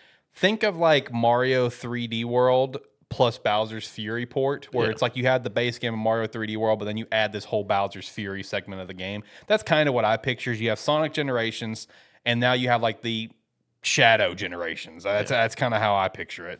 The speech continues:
Speaker 2: Which
Speaker 1: So,
Speaker 2: I,
Speaker 1: it looks great.
Speaker 2: I will say, as somebody who didn't watch this show and really d-, di-, didn't pay too much attention to what was gonna be on the show going into it,
Speaker 1: Mm-hmm.
Speaker 2: 'cause it's like, I mean, for the most part,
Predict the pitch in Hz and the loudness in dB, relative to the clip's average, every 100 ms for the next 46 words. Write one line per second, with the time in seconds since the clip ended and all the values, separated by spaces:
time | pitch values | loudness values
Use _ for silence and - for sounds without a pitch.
0 | - - 90 87 180 226 - 95 113 92 | -6 -4 -2 -2 -2 -2 -4 -6 -6 -8
1 | - 123 117 120 117 - 101 92 82 - | -2 -2 0 0 0 0 -4 -4 -6 -10
2 | - 101 - 135 135 123 110 104 98 101 | -4 -4 -2 0 0 0 0 0 -2 -2
3 | 107 98 - 95 92 92 98 _ 98 95 | -6 -4 -4 -4 -2 -4 -6 _ -8 -6
4 | 165 196 247 226 185 - - - _ _ | -6 -6 -4 -4 -6 -12 -20 -20 _ _
5 | 165 135 131 151 - - 117 107 - 107 | -10 -4 -4 -4 -6 -4 -4 -4 -6 -4
6 | 104 101 98 - 98 95 107 98 92 90 | -4 -4 -8 -6 -6 -6 -6 -4 -2 -4
7 | - _ _ _ _ _ _ _ _ - | -8 _ _ _ _ _ _ _ _ 0
8 | 180 156 127 131 120 101 104 107 107 107 | 2 2 0 0 0 -2 -2 0 0 0
9 | 104 - 104 101 101 98 92 92 98 101 | -2 0 0 0 -2 -2 -4 -4 -4 -4
10 | 101 101 - 110 98 110 110 113 104 _ | -4 -6 -8 -12 -4 -4 -2 -2 -4 _
11 | _ _ _ _ _ _ _ _ _ _ | _ _ _ _ _ _ _ _ _ _
12 | 110 104 95 - 131 104 98 95 107 104 | -4 -4 -6 -2 0 2 0 -2 -4 -4